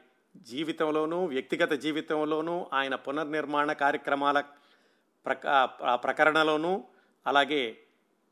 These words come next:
టీవీ చరిత్రలో కూడా అది ఒక కొత్త శకానికి ప్రారంభం అని చెప్పుకోవచ్చు ఆ రోజు. అయితే అక్కడి నుంచి ప్రారంభించి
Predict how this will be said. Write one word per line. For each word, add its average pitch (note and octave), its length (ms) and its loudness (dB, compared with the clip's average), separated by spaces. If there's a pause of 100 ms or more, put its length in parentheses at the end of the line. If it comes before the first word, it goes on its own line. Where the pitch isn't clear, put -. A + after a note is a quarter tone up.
(200)
టీవీ F3+ 480 -2 (280)
చరిత్రలో D#3 420 2
కూడా C3 460 2 (160)
అది B2 120 -2
ఒక B2 220 -4
కొత్త C#3+ 380 0
శకానికి C#3+ 520 -2
ప్రారంభం B2 480 0
అని A#2 200 -6
చెప్పుకోవచ్చు A#2+ 480 -6
ఆ A2 40 -4
రోజు. A#2+ 280 -6 (1400)
అయితే D#3+ 720 2
అక్కడి D#3+ 280 0
నుంచి F#3 280 -2
ప్రారంభించి D3+ 840 0